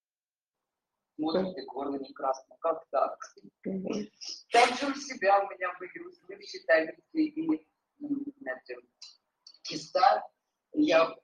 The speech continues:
Speaker 1: пришла на повторное обследование, усистка смотрит и говорит, "Как?" Вместо
Speaker 2: Куда
Speaker 1: одного
Speaker 2: девали, да?
Speaker 1: большого осталось два маленьких,
Speaker 2: Мгм.
Speaker 1: там, и так далее. Потом, а, то, что касается вот практики с умершими, например, у меня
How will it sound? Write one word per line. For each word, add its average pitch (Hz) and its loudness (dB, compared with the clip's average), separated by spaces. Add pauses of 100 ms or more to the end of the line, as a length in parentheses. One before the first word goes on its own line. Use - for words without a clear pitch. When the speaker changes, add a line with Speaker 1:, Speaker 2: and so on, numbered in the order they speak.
(120)
Speaker 1:
пришла 180 2
на 170 2
повторное 160 0
обследование, 160 -2
усистка - -4
смотрит 151 0
и 143 -2
говорит, 135 -10
"Как?" - 10 (400)
Вместо 160 8
Speaker 2:
Куда 226 8
Speaker 1:
одного 214 -2
Speaker 2:
девали, - -2
да? 180 -8
Speaker 1:
большого 180 -6
осталось 151 -8
два 147 -6
маленьких, 160 -6 (140)
Speaker 2:
Мгм. 185 -4
Speaker 1:
там, 175 2
и - -6
так 156 -2
далее. - 2 (1600)
Потом, 302 2 (100)
а, - 2 (180)
то, 208 -4
что 202 -6
касается 190 0
вот 180 -6
практики 185 -2
с - -16
умершими, - -4
например, 147 -2
у 139 -4
меня 294 4